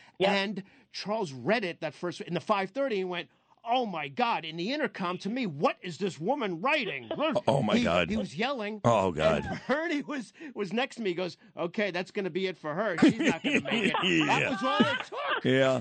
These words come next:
Speaker 2: And Janice, I think, was on her way back home or something.
Speaker 3: Yeah.
Speaker 2: And we t-,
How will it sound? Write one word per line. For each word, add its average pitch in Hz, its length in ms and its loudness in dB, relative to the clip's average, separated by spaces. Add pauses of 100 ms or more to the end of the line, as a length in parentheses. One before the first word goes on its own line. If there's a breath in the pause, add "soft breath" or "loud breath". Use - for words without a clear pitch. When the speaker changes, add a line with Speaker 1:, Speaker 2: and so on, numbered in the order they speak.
(120)
Speaker 2:
And 247 140 0
Janice, 370 380 -6
I 269 80 -2
think, 262 260 -6
was 196 160 -4
on 226 160 -8
her 214 80 -6
way 214 200 -4
back 180 280 -6
home 381 400 -4
or 165 80 -4
something. 151 600 -6
Speaker 3:
Yeah. 80 200 4
Speaker 2:
And 156 280 -2
we 170 160 -10
t-, - 120 -12